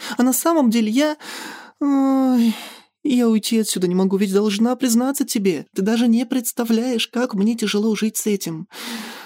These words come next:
О боже, зачем ты только сделал это? Да ещё так подло. Хотел правду знать. Я же,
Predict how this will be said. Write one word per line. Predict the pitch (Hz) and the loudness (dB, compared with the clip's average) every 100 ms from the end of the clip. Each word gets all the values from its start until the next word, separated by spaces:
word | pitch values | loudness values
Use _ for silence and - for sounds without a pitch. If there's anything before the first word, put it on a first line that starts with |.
| - | -6
О | 262 | 0
боже, | 233 170 190 190 185 - | 0 2 0 0 -4 -2
зачем | 247 262 - 269 | -2 0 0 0
ты | 233 | 0
только | 240 220 | 0 0
сделал | 185 190 214 202 | 0 0 0 0
это? | 196 190 175 - _ | -2 -4 -6 -10 _
Да | 214 | 2
ещё | 233 262 | 2 2
так | 226 - | -2 -6
подло. | - 233 214 190 160 - 240 220 - | -2 0 2 0 -4 -12 -16 -16 -8
Хотел | - 226 226 | -4 -2 0
правду | 220 202 156 147 | 0 -2 -2 -6
знать. | - - - _ | -8 -14 -20 _
Я | - 240 | -2 0
же, | 214 | -2